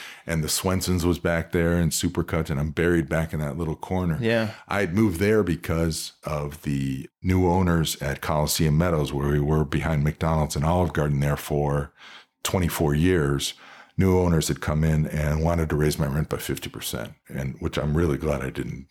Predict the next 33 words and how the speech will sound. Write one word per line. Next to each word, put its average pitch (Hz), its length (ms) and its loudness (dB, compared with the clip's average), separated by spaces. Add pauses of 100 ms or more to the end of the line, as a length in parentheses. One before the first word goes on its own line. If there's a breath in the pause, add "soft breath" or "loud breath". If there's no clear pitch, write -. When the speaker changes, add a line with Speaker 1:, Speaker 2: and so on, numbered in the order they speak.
(140)
Speaker 1:
stay 64 300 -4
for. 65 380 -8 (180 loud breath)
Speaker 2:
Mm. 110 220 0
Speaker 1:
I - 20 -10
tried 107 240 0
to 98 80 2
work 98 160 2
out 87 160 0
things 82 240 2
with 85 140 2
them. 85 160 2
When 73 100 2
they 73 120 0
didn't, 80 400 0
that 73 140 0
was 73 140 0
that 73 100 0
one 78 160 2
time 76 300 -2
where 76 100 -2
I 67 40 -2
had, 71 180 0
like, 73 160 -2
three 69 240 0
weeks 71 300 2
to - 120 -4
let 71 200 2 (180)
people - 260 0
know 73 160 4
what 78 200 2
I 71 60 2
was 69 180 0
doing. 82 340 0